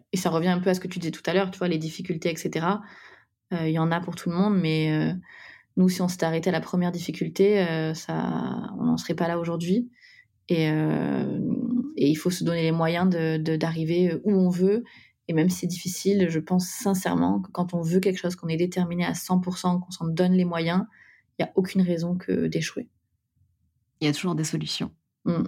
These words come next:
Speaker 2: C'est vrai. Dernière question, et peut-être, heu, la plus, heu, difficile. Donc, comme tu le sais, le podcast, c'est Les Locomotives. C'est quoi pour toi être une locomotive, être la locomotive de sa vie ?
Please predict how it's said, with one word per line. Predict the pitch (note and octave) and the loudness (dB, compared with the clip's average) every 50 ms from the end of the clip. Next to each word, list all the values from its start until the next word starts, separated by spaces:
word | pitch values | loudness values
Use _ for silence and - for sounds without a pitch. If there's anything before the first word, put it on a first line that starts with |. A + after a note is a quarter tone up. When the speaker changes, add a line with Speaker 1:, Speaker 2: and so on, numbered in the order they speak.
| - - _ _ _ _ _ _ _ | -6 -10 _ _ _ _ _ _ _
Speaker 2:
C'est | - - D#3+ | -12 -8 -6
vrai. | D3 - - - _ _ _ _ _ _ _ _ _ _ _ - - - - - - - - - - - - _ _ - | -6 -6 -6 -8 _ _ _ _ _ _ _ _ _ _ _ -12 -12 -12 -10 -10 -10 -8 -8 -10 -12 -14 -18 _ _ 0
Dernière | F3+ D#3 B3+ C#4 B3+ F3+ D#3 D3+ | 2 4 4 4 4 2 0 -2
question, | - A3 G#3+ - - - D#4 F4+ - _ _ _ - | -4 -6 -6 -6 -8 -10 -10 -10 -12 _ _ _ -8
et | F3 | -6
peut-être, | D#3 - D#3 F#3+ F#3+ F#3+ - - E3 | -6 -4 -4 -6 -6 -6 -8 -8 -6
heu, | D#3 D#3+ | -4 -4
la | D#3+ D#3 | -4 -6
plus, | - - - - F#3 F3 | -6 -8 -6 -4 -2 -2
heu, | D#3 D#3+ | -2 -2
difficile. | D#3+ C#3+ E3 D#3+ - - - - - E4+ F4 B3 | -2 -2 -4 -4 -4 -6 -6 -4 0 2 4 4
Donc, | E3 D#3+ D3 - | 4 2 0 0
comme | F#3 E3+ E3+ | 0 0 2
tu | D#3+ - F3 | 0 0 -2
le | D#3 | -2
sais, | - - - G3+ G3 - | -2 -2 -2 -2 -2 -2
le | - D#3 D#3+ D3+ | -2 -2 -2 -2
podcast, | D#3+ D#3+ D3+ - F3+ E3+ F3 D#3+ - | -2 -4 -4 -2 -2 -2 -2 -4 -6
c'est | - - - - - D3 - - - | -10 -10 -6 -4 -4 -4 -4 -2 -2
Les | D#3+ E3+ F3+ F3+ | 2 4 4 4
Locomotives. | D#3 - - D3+ - D#3 F#3 - - E4 D4+ F#3 D3+ D#3 - - - - - | 2 0 -2 -2 -2 -2 -4 -6 -4 -2 0 0 -2 -4 -8 -14 -18 -16 -8
C'est | - - G#3+ | -4 -4 0
quoi | G3+ D#4 D4+ | 0 0 0
pour | D#4 G#3+ G3 - | 0 -4 -8 -8
toi | - - G#3+ A3 B3+ D#4 E4 - _ _ - | -4 -2 0 0 0 -2 -4 -8 _ _ -6
être | - A3+ - - - - - | -6 -6 -6 -10 -6 -2 0
une | F3 E3+ E3 | 2 2 4
locomotive, | F3 F#3+ G3+ - G3+ F#3 E3+ D#3 - - F#3+ F3 - | 2 2 2 2 0 0 0 0 0 0 0 0 0
être | - G3 G3 - - F3 | 0 -2 -2 0 0 0
la | D#3 D#3 | 2 2
locomotive | E3+ E3+ E3 G#3+ F#3+ F3+ F3 D3+ - G#3+ G3 | 2 2 2 2 2 2 0 0 -2 -2 0
de | F3 E3+ | 0 0
sa | D#3 - E3+ | 0 0 0
vie ? | D#3+ D#3 D#3+ | 0 0 -2